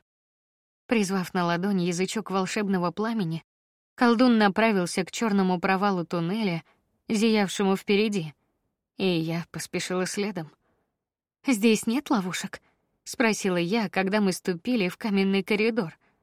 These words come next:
широкий, с высоким потолком и грубыми добротными стенами, уходивший вверх под углом градусов в пятнадцать.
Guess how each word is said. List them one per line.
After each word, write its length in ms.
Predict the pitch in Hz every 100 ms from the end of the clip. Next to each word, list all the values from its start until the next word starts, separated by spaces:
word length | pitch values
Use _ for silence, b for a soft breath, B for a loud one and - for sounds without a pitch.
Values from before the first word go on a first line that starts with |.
| _ _ _
широкий, 760 | - 226 165 165 202 - 165 - _ _ -
с 80 | -
высоким 500 | 277 - 285 247 220
потолком 600 | 208 208 196 - 277 175
и 160 | 170 170
грубыми 520 | 185 247 202 196 185
добротными 600 | 196 190 196 - 196 196
стенами, 640 | - 220 220 240 160 156 - _ _ _ _ _
уходивший 640 | 233 - 170 185 - 165 160
вверх 380 | 160 185 226 -
под 200 | 208 196
углом 360 | 214 247 214
градусов 500 | 196 220 190 180 202
в 140 | - -
пятнадцать. 720 | 226 208 247 185 - 156